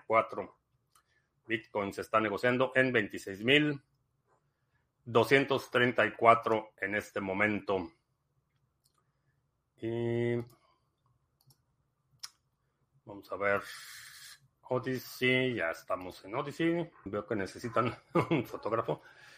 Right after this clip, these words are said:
Bueno, había un videógrafo. Y fue una persona que sí sabe lo que hace, a grabar todo el evento, grabamos todas las presentaciones, eh, las van a editar y demás. Criptomonedas T V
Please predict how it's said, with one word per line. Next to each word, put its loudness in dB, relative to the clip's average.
Bueno, 8
había 12
un 12
videógrafo. 10
Y -10
fue 0
una 0
persona 4
que 4
sí 4
sabe 12
lo 6
que 8
hace, 6
a 2
grabar 10
todo 12
el 10
evento, 8
grabamos 6
todas 6
las 2
presentaciones, 0
eh, -10
las -6
van 0
a 0
editar 4
y -6
demás. -6
Criptomonedas 0
T 0
V 4